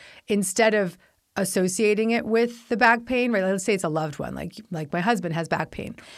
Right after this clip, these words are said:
and, and he is one of those people, it's like, s-, you know, he actually has some buy-in, right? We've, we, we, we do I F S together, but when he's stuck in his back pain for many, many years, he'd be like, "Screw you. I don't wanna talk about what's happening to me emotionally." So now,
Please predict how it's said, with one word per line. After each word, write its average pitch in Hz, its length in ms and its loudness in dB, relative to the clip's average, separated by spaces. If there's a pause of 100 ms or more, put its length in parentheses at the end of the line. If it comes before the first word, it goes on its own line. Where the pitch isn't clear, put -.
(140)
and, 180 220 -4 (100)
and 190 160 0
he 254 180 0
is 208 220 2
one 185 140 0
of - 20 0
those 170 140 -2
people, 170 180 -4
it's 156 80 -6
like, 151 160 -6
s-, - 240 -12
you 208 140 -2
know, 170 80 -2
he 269 240 0
actually 240 260 0
has 180 320 0
some 185 260 -2
buy-in, 254 500 2
right? 185 200 0
We've, 170 220 -4
we, 165 160 -6
we, 165 320 -6
we 165 100 -2
do 160 140 -2
I 156 140 0
F 156 120 -4
S 226 160 2
together, 196 460 0 (400)
but 196 220 2 (840)
when 247 120 2
he's 294 240 4
stuck 240 220 4
in 226 80 0
his 190 100 -2
back 190 220 0
pain 170 380 -4
for 190 160 -2
many, 220 240 4
many 180 160 0
years, 160 240 -2
he'd 180 100 -4
be 156 80 -4
like, 156 140 -2
"Screw - 260 -2
you. 165 420 2
I 175 120 -2
don't 185 100 2
wanna 185 80 0
talk 175 240 -4
about 147 220 0
what's 151 160 -8
happening 151 380 -4
to - 100 -10
me 147 80 -4
emotionally." 139 680 -8 (540)
So 226 320 2 (100)
now, 240 460 4